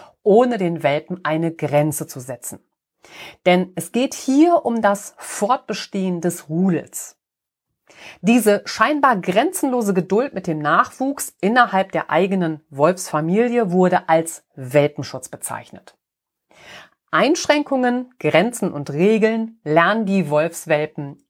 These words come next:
in ihrem Rudel erst mit der achten Lebenswoche. Das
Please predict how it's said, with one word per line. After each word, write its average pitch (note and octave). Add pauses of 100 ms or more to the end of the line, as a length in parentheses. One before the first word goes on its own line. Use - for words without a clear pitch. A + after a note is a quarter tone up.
in F3+
ihrem C#3
Rudel D#4+ (200)
erst E3
mit F#3
der E3+
achten D3+
Lebenswoche. C#3+ (1120)
Das G#3+